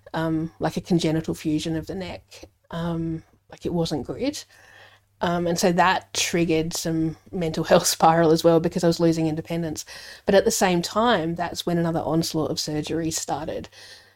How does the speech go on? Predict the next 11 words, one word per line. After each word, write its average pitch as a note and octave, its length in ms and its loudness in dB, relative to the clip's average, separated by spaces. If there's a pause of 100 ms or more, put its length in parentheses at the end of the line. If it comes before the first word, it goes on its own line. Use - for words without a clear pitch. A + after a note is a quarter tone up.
(160)
Um, D#3+ 340 0
so E3+ 160 2
I E3 40 6
was E3 140 4
seventeen F3 760 0
when E3+ 160 2
the E3+ 80 2
surgeons D#3+ 680 0 (360)
said, E3+ 500 -4 (340)
"We F3 120 4
can F3 320 0